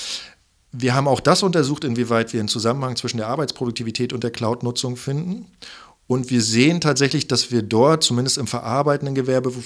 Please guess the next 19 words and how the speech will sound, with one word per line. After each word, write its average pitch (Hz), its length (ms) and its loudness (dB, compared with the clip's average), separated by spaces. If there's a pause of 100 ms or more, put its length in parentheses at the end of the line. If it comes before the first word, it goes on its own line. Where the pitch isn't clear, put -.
(100)
wo 104 260 -4
wir 101 280 0
genügend 101 460 0
Daten 123 380 0
haben, 120 240 -2
um 117 120 -6
das 113 180 -2
zu 127 100 -8
untersuchen, 123 600 -4
einen - 100 -12
positiven 117 560 -2
Zusammenhang 104 480 -2
zwischen 110 240 -4
der 101 100 -6
Arbeitsproduktivität, 104 1000 -4
also 92 160 -4
einer 82 180 -6
höheren 135 320 2
Arbeitsproduktivität 117 1000 -6